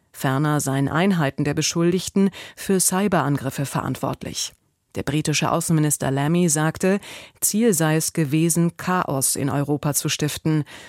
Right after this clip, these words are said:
und demokratische Institutionen zu untergraben. Die Europäische Union erleichtert türkischen Staatsbürgern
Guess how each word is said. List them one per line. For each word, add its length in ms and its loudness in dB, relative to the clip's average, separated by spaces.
und 340 0
demokratische 840 0
Institutionen 1040 0
zu 180 -2
untergraben. 640 -4
Die 120 4
Europäische 560 0
Union 500 4
erleichtert 680 -2
türkischen 560 -2
Staatsbürgern 880 2